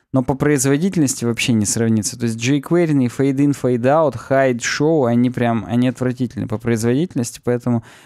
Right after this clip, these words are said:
рассматривать их как киллер фичи jQuery, это по меньшей мере сейчас глупо. Что касается, м, п-, колбеков,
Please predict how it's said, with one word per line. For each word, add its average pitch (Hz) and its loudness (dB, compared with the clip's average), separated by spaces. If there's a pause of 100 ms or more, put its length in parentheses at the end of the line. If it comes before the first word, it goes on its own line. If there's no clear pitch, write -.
(100)
рассматривать 143 0
их 131 -4
как 123 -6
киллер 135 0
фичи 131 -4
jQuery, 127 0
это 113 -2
по 120 -6
меньшей 127 0
мере 127 0
сейчас 113 -4
глупо. 120 -4 (720)
Что - -2
касается, 180 2 (220)
м, 147 2 (500)
п-, 139 -4
колбеков, 151 0